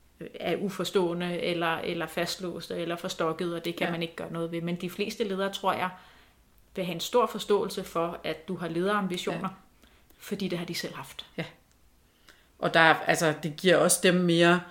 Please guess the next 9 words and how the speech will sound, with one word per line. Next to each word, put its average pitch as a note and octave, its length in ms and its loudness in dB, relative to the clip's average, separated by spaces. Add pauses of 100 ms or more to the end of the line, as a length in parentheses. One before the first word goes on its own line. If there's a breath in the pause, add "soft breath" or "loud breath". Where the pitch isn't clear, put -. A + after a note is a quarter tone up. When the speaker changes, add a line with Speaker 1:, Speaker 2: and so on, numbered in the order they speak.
(880 soft breath)
Speaker 2:
street - 440 0
cred E3+ 300 4 (260)
og D#3+ 100 4
hjælpe D#3 320 4
dig D3+ 200 6
til D3+ 180 -4
dit D#3+ 120 -6
første D3+ 340 -2
lederjob, D3 480 0